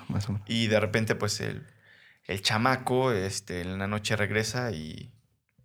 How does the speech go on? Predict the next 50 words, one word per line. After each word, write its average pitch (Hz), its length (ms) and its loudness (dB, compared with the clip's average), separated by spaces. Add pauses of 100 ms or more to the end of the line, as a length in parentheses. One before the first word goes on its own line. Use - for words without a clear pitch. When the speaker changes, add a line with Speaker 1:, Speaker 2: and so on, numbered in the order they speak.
Speaker 2:
catapum 135 520 -4
a 98 100 -4
toda 104 160 4
la 98 80 2
familia 104 560 0
con 101 120 -4
una 110 80 -2
escopeta, 110 360 2
Speaker 1:
Una 107 160 10
Speaker 2:
si - 80 2
no - 120 4
me 98 120 8
Speaker 1:
escopeta. 87 160 6
Speaker 2:
equivoco. 107 260 2 (680)
Y 131 320 4
se 127 120 4
supone 110 260 4
que 104 80 4
queda 110 300 6
embrujada 101 420 4
la 90 160 2
casa. 110 420 0
Speaker 1:
Y, 101 200 4
bueno, 98 360 6
él 104 140 8
va, - 160 6
se - 120 6
entrega 107 380 6
y 120 40 6
dice, 104 340 4
"Algo 104 580 6
en 92 160 4
la 87 100 4
casa 110 320 4
me 107 100 6
estaba 101 480 0
diciendo 98 420 2
que 107 100 2
lo 92 80 4
Speaker 2:
Sí. 95 60 6
Speaker 1:
hiciera". 135 600 2 (760)
Lo 101 200 2
Speaker 2:
Sí. 85 100 2
Speaker 1:
detienen, 101 440 2
ya 90 120 2
no 92 140 0
supe - 300 -6
qué - 140 -4
pasó - 360 -4
con 117 240 -6